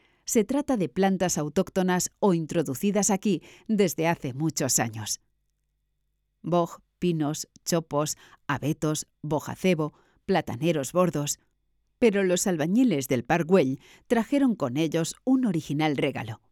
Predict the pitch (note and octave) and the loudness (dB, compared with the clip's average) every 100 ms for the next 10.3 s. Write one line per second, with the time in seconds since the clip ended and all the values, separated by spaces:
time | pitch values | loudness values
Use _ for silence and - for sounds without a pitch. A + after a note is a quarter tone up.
0 | _ - F#3 F#3+ A#3+ G3 - A3+ A#3 G3+ | _ -6 -2 0 0 -2 -2 0 2 0
1 | E3+ E3 C3 C3 C3+ - C3+ A#2 A#2 - | 2 0 0 0 -6 -6 -6 -4 -4 -8
2 | _ _ _ - F3+ C#3+ A#2+ A2+ E3 F3+ | _ _ _ 0 0 0 -2 -2 0 0
3 | G#3 _ - D#3 B2+ A#2+ F3+ - D#3 - | -2 _ -8 -6 -4 -2 -2 -2 -6 -8
4 | _ - F#3 F3 G#3+ A2+ - _ _ _ | _ -6 -2 -2 -4 -6 -8 _ _ _
5 | _ - B3 G#3+ A#3 C#4 F3+ G3 F3+ E3+ | _ 0 2 2 2 0 0 0 0 0
6 | C#3+ C3 F3+ F3 F3 G3 C#3 B2+ F3 F3 | -2 0 0 2 0 0 -2 0 0 0
7 | E3+ C#3 D3 - G3+ E3+ D3+ C3 - - | -2 -2 -2 0 2 2 2 -4 -12 -16
8 | - A#3 C4 - A#3+ C#4 C4+ F3+ - F#3+ | -6 0 0 0 0 0 0 -2 0 0
9 | E3+ D3+ C3+ C#3 D3 D#3 - B2 - F2+ | 0 -2 -2 -2 0 -2 -2 -4 -4 -4
10 | - - | -10 -12